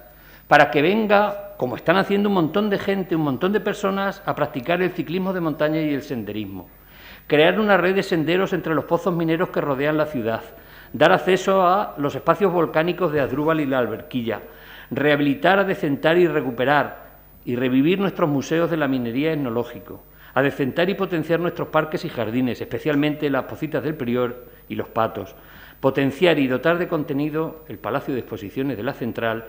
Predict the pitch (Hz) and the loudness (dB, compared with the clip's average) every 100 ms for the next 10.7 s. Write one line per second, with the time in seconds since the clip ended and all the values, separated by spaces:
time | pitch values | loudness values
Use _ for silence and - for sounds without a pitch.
0 | - - - 107 98 - 107 101 82 78 | -20 -20 -12 -10 -10 -8 -10 -10 -12 -12
1 | 71 82 67 - 180 143 123 - - - | -12 -14 -16 -2 0 0 -2 -8 -12 -14
2 | - - - - - - - 147 135 143 | -14 -16 -16 -16 -20 -20 0 0 2 2
3 | 190 214 208 190 175 208 226 220 - - | 4 4 2 2 0 2 0 -4 -10 -18
4 | - - - 196 196 - 170 156 180 233 | -20 -20 0 0 0 -8 -4 0 2 0
5 | - 139 120 117 - 120 - 98 101 - | 2 0 0 -4 -2 -2 -2 -12 -14 -16
6 | - 127 131 131 131 110 104 - - - | -10 -2 0 4 4 2 -6 -14 -20 -20
7 | - - 135 165 165 151 - 208 214 226 | -14 -4 0 2 2 0 2 0 2 -2
8 | 226 226 226 214 - 139 139 214 220 190 | -2 -2 -2 -2 -6 -4 2 2 2 0
9 | 196 202 202 202 - 143 139 175 175 196 | 0 -2 0 -2 0 -2 0 -2 -2 -4
10 | 185 180 208 - - 113 101 | -4 -4 -4 -6 -14 -14 -16